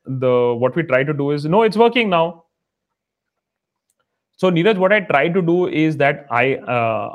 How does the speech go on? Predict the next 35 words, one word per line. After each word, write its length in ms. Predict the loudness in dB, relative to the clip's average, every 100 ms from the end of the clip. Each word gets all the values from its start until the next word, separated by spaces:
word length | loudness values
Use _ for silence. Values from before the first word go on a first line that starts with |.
| -4
answer 320 | -2 0 0
all 680 | 0 0 2 2 2 2 0
the 260 | 2 0 0
pinned 340 | -2 -4 -2
question। 420 | -4 -4 -8 -10 -4
I 160 | -4
can't 340 | -2 -2 -2 -2
answer 360 | -2 -2 -2
all 220 | 0 0 0
the 100 | -4
super 260 | -4 -4
chats, 400 | -2 -2 -4 -10 _ _ _
but 160 | -4 0
what 180 | 2 2
I 100 | 0
try 280 | 0 0
to 140 | 0 -2
say 200 | -2 0
is 60 |
that, 160 | 0 2
बस, 360 | 0 0 -8 -20 _ _
pinned 220 | 0 2
question 360 | 2 0 0 -4
तो 60 | -4
मैं 120 | -2
कोशिश 320 | -4 -2 -2
जरूर 260 | 0 -2 -2
करूंगा। 340 | -6 -4 -4 -4 0
आज 260 | 0 0
मेरे 140 | -2 -2
ख्याल 120 | -2
से 140 | -2
pinned 180 | -2 -2
question 340 | -4 -4 -6 -4
तो 260 | -4 -6